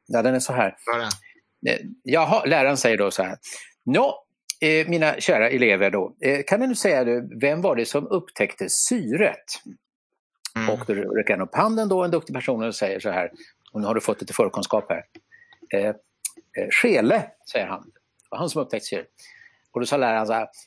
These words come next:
Speaker 1: ja, men vad tror du fransmännen säger? Gelé.
Speaker 2: <laughs> Ja, ja, det är bra.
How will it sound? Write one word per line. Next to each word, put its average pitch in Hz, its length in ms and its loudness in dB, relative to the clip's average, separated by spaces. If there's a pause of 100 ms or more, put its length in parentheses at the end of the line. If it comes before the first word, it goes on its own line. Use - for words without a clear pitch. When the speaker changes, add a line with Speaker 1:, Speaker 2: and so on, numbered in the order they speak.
(440)
Speaker 1:
ja, 135 1200 2 (160)
men 123 200 -2
vad 139 200 2
tror 151 200 2
du 127 100 2
fransmännen 127 800 0
säger? 120 560 0 (1200)
Gelé. 123 440 4
Speaker 2:
<laughs> - 40 -20 (2500)
Ja, 117 360 -2
ja, 113 140 -2
det 110 100 -2
är 107 80 -2
bra. 104 120 -4